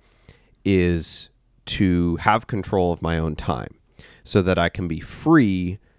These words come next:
to explore entrepreneurial ideas. So part of the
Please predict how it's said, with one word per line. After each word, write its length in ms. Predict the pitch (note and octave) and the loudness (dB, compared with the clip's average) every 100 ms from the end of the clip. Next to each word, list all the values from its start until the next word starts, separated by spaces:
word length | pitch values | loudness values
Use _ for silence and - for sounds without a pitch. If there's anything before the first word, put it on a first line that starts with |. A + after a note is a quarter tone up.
| _ _ _ | _ _ _
to 640 | - F2+ F2 E2+ E2 D#2+ - _ _ _ _ _ _ _ | 0 2 2 0 -2 -4 -10 _ _ _ _ _ _ _
explore 600 | G2 - - F#2+ F#2+ F2+ | -8 -8 -8 -2 0 0
entrepreneurial 800 | - E2+ - - E2+ E2+ E2 D#2 | -2 -4 -6 -6 -2 0 0 -2
ideas. 600 | D2 C#2 C2+ G1+ - - - _ _ _ | -4 -6 -8 -10 -12 -16 -20 _ _ _
So 280 | - E2+ E2 | -2 0 0
part 280 | - A2+ A#2 | 4 4 6
of 120 | G2 | 4
the 400 | F#2+ F2+ F2 | 2 0 -2